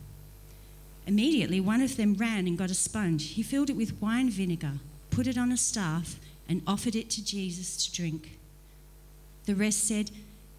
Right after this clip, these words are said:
"Now leave him alone. Let's see if Elijah comes to save him." And when Jesus had cried out again in a loud voice, he gave up his spirit.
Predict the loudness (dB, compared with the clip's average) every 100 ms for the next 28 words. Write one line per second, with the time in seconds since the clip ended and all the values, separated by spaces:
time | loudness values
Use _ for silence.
0 | 0 2 4 4 4 4 4 4 4 4
1 | 2 -2 -10 -4 -2 0 0 0 2 2
2 | 2 0 -2 -2 0 0 0 -2 0 0
3 | 2 0 0 0 0 -2 -2 -2 -4 -8
4 | -16 -18 -20 -20 -20 -20 -20 -20 -20 -20
5 | -20 -20 -20 -20 -20 -20 -20 -20 -20 -20
6 | 0 4 6 6 4 4 4 2 0 -2
7 | -2 0 2 2 0 0 0 0 2 0
8 | -4 -4 -2 0 -2 -4 -6 -6 -2 -2
9 | -2 -6 -10 -12 -16 -20 -20 -20 -18 -4
10 | -2 0 0 0 0 2 2 2 0 -4
11 | -2 0 0 -2